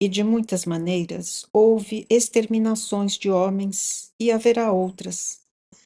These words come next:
as maiores pelo fogo e pela água, outras menores,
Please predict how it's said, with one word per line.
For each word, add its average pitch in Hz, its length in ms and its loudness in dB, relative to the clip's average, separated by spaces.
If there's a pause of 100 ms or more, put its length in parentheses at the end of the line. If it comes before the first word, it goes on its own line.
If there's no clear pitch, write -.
(260)
as 185 120 2
maiores 185 600 0
pelo 247 240 -2
fogo 196 420 -2
e 214 80 -4
pela 226 320 -4
água, 156 400 -6 (840)
outras 180 480 2
menores, 202 840 -2